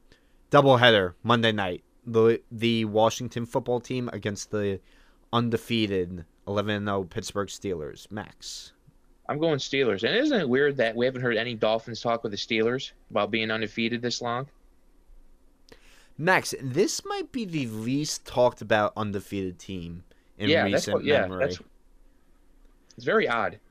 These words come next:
Speaker 1: Very <laughs> odd, because they're the only ones to be undefeated. I mean, it's the Pittsburgh Steelers, so, you know, they're definitely, you know, n-, headline grabbers and stuff like that. They're
Speaker 2: Yeah.
Speaker 1: eleven and oh.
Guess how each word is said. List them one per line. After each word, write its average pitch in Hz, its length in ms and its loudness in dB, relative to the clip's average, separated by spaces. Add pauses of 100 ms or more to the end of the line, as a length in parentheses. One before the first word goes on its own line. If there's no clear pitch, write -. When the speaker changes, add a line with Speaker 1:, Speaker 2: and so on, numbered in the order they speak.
Speaker 1:
Very 127 460 8
<laughs> - 20 6
odd, 95 320 2
because 139 360 2
they're 147 200 8
the 135 140 6
only 151 240 2
ones 214 300 -2
to 208 40 -6
be 175 160 -2
undefeated. 123 800 -2 (240)
I - 40 -4
mean, 131 220 6
it's 131 140 -2
the 165 80 -4
Pittsburgh 214 480 0
Steelers, 151 580 2
so, 131 520 0
you 120 180 -8
know, 135 280 -2 (140)
they're 98 420 -2
definitely, 160 560 -4 (600)
you 127 100 -8
know, 123 340 0 (100)
n-, 117 220 -6 (760)
headline 120 500 2
grabbers 107 500 0
and 107 100 -8
stuff 107 220 -6
like 113 120 -8
that. 110 220 -6
They're 156 200 2
Speaker 2:
Yeah. 277 100 2
Speaker 1:
eleven 202 400 -2
and 180 200 -4
oh. 170 180 0